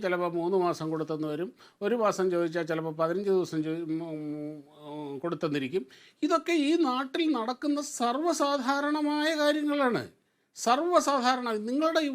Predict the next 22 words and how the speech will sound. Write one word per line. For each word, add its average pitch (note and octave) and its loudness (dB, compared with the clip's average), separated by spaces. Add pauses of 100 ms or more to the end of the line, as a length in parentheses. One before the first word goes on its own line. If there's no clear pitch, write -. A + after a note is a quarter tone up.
വർത്തമാനം C#4+ 0
കേട്ടാൽ A3 -4
തോന്നും E3+ 0 (560)
ഈ - 4 (160)
രാജ്യത്ത് A#3 2 (140)
ഇത്രയും A#3+ -2
കാലത്തിനിടയിൽ G3 2 (120)
ആദ്യമായിട്ടാണ് G3 0 (420)
ഒരു G3 4 (100)
കേസിൽ G3 0 (120)
ഞങ്ങൾക്ക് A#3+ -2
കുറച്ച് D#3+ -4
സമയം G#3 0 (100)
വേണം D3+ 0 (440)
എന്ന് A3 2 (380)
അവരുടെ A3+ 2 (120)
നിയമപരമായ A3+ 2 (140)
അവകാശം G3+ 2
ഉപയോഗിച്ചുകൊണ്ട് D3+ -4 (200)
ഒരു G3 0
സ്ഥാപനം E3+ 0 (400)
നിയമവ്യവസ്ഥയോട് F3+ 2